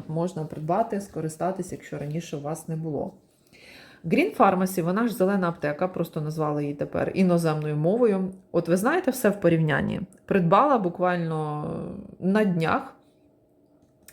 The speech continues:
тільки там зелений чай. Помітила різницю. Показувала вам у придбаннях нещодавно, м, Зая Жая. Можливо, це саме цей, що з блакитними літерами, з синіми.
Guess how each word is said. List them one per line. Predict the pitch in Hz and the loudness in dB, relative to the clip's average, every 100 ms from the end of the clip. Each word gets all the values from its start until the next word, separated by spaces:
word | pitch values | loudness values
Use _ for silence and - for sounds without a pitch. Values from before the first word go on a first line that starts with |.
| - | -6
тільки | 185 180 | -2 0
там | 190 175 | 2 2
зелений | 185 170 170 | 4 2 0
чай. | 165 143 143 - - - - | -2 -4 -4 -8 -20 -20 -16
Помітила | - 208 320 370 302 277 285 | -4 0 2 4 4 2 2
різницю. | 226 190 156 143 - - 170 | 0 0 -4 -6 -8 -10 -12
Показувала | - 180 208 175 165 160 | -10 0 2 2 0 -2
вам | 151 156 151 | -4 -6 -6
у | - | -8
придбаннях | 160 175 160 170 208 269 | -4 -4 0 0 0 -2
нещодавно, | 254 240 208 190 190 185 180 180 160 | -4 -2 0 2 2 2 0 -2 -4
м, | 160 160 156 160 - | -4 -2 -4 -6 -10
Зая | 160 170 180 160 | -4 2 4 4
Жая. | 160 156 170 247 285 - | 2 2 2 0 -4 -2
Можливо, | 185 208 214 | 2 4 2
це | 190 185 | 0 -4
саме | 190 170 | -2 -4
цей, | 165 170 | -4 -4
що | 165 156 | -4 -4
з | |
блакитними | 147 185 185 165 147 143 | -2 -2 -4 -6 -6 -4
літерами, | 143 143 143 147 | -4 -4 -4 -4
з | 156 | -4
синіми. | - 160 143 147 | 0 0 0 -4